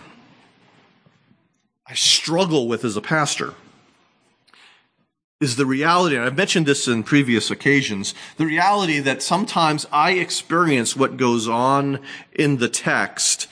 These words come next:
that week. And so, uh, this word arguing pops up again. Uh, Jesus is gonna ask them, and the N A S B, for some reason, translates the same word in the same context in a different way, you know, discussing with them.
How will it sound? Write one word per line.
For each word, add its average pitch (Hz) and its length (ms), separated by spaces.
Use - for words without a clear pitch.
that 117 360
week. 117 340
And 143 120
so, 165 340
uh, 151 80
this 151 180
word 170 400
arguing 156 600
pops - 340
up 143 180
again. 131 500
Uh, 110 80
Jesus 120 380
is 113 40
gonna 117 240
ask 127 320
them, 110 320
and 95 160
the 110 140
N 131 120
A 113 160
S 107 160
B, 127 180
for 110 140
some 101 240
reason, 101 480
translates 107 720
the - 120
same 139 580
word 123 320
in 101 80
the 95 80
same 123 400
context 104 680
in 98 60
a 87 60
different 87 420
way, 92 360
you 92 80
know, 85 80
discussing 87 640
with 80 160
them. 78 280